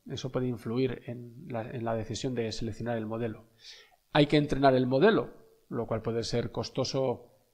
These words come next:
en, en, en cuanto a computación. Hay que evaluar el resultado.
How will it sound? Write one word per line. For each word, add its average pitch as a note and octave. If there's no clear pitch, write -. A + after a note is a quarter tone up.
en, A2
en, G#2+
en A2+
cuanto A2
a G#2+
computación. A#2+
Hay F3
que F3
evaluar C#3
el A#2+
resultado. B2+